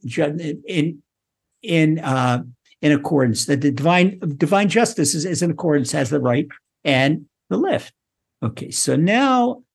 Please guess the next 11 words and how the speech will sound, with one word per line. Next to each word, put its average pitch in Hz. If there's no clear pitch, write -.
we 202
can 165
understand 175
what 143
Rashi 131
says. 196
Rashi 165
says 185
we 143
have 165
to, 143